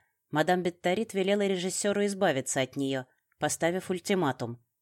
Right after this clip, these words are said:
«Нефертити может быть только одна. Нарушение однонаправленности проекта недопустимо, разглашение тем более». Сбежать от правосудия режиссёр не мог. Он оказался одним из тех жрецов,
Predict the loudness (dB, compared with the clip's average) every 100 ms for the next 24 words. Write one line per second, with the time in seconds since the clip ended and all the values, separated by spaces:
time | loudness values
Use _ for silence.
0 | _ _ _ _ -2 -2 0 -4 -2 -4
1 | 0 2 2 0 0 -2 0 0 0 4
2 | 4 4 2 2 0 _ _ _ _ -2
3 | 2 2 2 2 4 2 2 0 0 4
4 | 2 4 -2 -2 -4 -4 0 2 2 0
5 | 0 0 0 -4 -8 -4 -2 -2 -4 _
6 | _ -2 0 4 2 2 0 0 0 -2
7 | -2 0 2 2 2 -4 -8 _ _ _
8 | _ _ _ _ _ _ _ _ _ _
9 | -10 -2 2 2 2 0 2 2 2 -2
10 | 2 2 2 0 -2 0 2 2 2 0
11 | -2 _ _ _ _ -4 0 2 2 2
12 | 0 2 0 2 0 -2 -2 -4 -2 -6
13 | -4 -2 -2